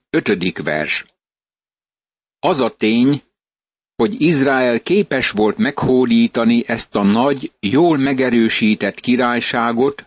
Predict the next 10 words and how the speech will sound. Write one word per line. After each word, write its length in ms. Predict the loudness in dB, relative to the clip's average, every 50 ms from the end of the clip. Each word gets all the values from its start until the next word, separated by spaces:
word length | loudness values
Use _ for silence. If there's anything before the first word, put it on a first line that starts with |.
| _ -8
bizonyította, 1120 | -2 -2 0 0 2 2 2 4 2 2 0 0 -4 -4 _ _ -4 -2 -2 -2 -4 _ _ _ _ _ _ _ _ _ _ _ _ _ _ _ -4 -2
hogy 180 | -2 -2 0 0
Isten 480 | 0 0 0 -2 -2 -2 -2 0 -2
harcolt 600 | -2 -2 -2 -2 -2 -4 -2 0 2 2 2 0 0
Izraelért. 1120 | 0 0 0 0 0 -2 0 0 0 -2 -2 -2 -2 -2 -2 -4 -6 -10 _ -20 _ _ _ _ _ _ _ _ _ _ _ _ _ _ _ _ _ _ _ -4
Ez 200 | -4 -2 0 0
nagy 260 | 0 0 0 -2 -2
bátorításul 1120 | -2 -2 0 -2 -2 -2 -2 0 2 2 2 2 2 0 -2 -2 -2 -2 -2 0 0 0 2
szolgált 640 | 0 0 0 2 2 2 0 0 -2 -2 -2 -2 -2
nekik, 540 | -2 -2 -2 -2 -4 -4 -4 -4 -10 -16